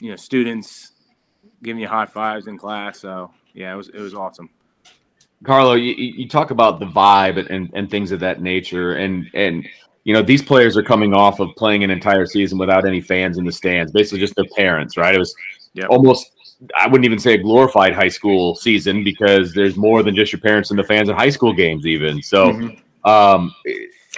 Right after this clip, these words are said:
Speaker 2: speak to how important it is to have the crowd on your side at home games. I mean, these guys are gonna be experiencing a home crowd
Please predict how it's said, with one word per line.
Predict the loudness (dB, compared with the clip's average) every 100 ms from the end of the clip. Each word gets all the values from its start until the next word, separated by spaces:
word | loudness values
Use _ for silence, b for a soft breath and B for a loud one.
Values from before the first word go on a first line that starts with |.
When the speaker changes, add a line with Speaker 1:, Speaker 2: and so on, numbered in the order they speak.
| -20 _ 0
Speaker 2:
speak | 0 0
to | -2 4 4 4 0 -16
how | -2 2 4 2
important | -2 0 2 2 0 -8 -10 -14 -16 -12
it | -4 0
is | 2 2 0
to | -4
have | 0 -2
the | -2
crowd | -6 0 2 4 2 2
on | -2
your | -2 -6
side | -6 0 2 2
at | -2 -4
home | -4 -4
games. | -4 -6 -6
I |
mean, | -6
these | -4 -2
guys | 0 0 -2
are |
gonna | -4 -2
be | -4
experiencing | -4 -2 0 0 -2 -4
a |
home | -2 -2 -4 -4
crowd | 0 2 4 2